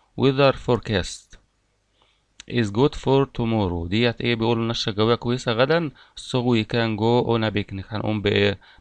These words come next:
نزهة إيه في الخلاء. إيه أول حاجة conference يعني مؤتمر معروفة دي.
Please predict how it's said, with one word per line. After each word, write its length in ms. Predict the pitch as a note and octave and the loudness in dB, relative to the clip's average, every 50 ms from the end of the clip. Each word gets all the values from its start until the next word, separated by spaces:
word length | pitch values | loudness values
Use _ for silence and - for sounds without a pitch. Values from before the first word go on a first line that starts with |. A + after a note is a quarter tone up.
| - | -6
نزهة 340 | G#2 G2+ G2+ F#2+ F2+ G2 G2+ | -2 -2 0 0 -2 -2 -2
إيه 200 | G2+ G2 F#2 F#2 | -2 -2 -2 -4
في 100 | - - | -4 -6
الخلاء. 480 | G2 - - - F#2+ F2+ F2 E2+ - - _ _ _ _ - - - - _ _ - | -10 -10 -8 -6 -4 -4 -4 -4 -6 -10 _ _ _ _ -20 -20 -20 -20 _ _ -4
إيه 340 | G#2 G2+ G2+ G2+ G2+ G#2 A2 | -2 0 2 4 4 6 6
أول 180 | A2+ A#2 A2+ | 6 6 4
حاجة 240 | - - A#2+ A#2+ A2 - - | 4 2 0 0 0 0 -2
conference 500 | C#3+ D3 - - D3+ D3 C#3+ C#3 - - | -4 -2 -2 -2 -2 -2 -2 -2 -4 -4
يعني 160 | A2+ G2+ G2 | -2 -2 -2
مؤتمر 420 | F#2+ G2 - - - A2+ A#2+ B2+ A#2 | -2 -4 -4 -4 -2 -2 0 0 0
معروفة 480 | A2 G2+ F#2+ F#2+ G2 G2 - - F#2+ | 0 0 2 2 0 0 0 -2 -4
دي. 240 | F2 E2 E2 D#2+ D#2 | -4 -4 -6 -8 -10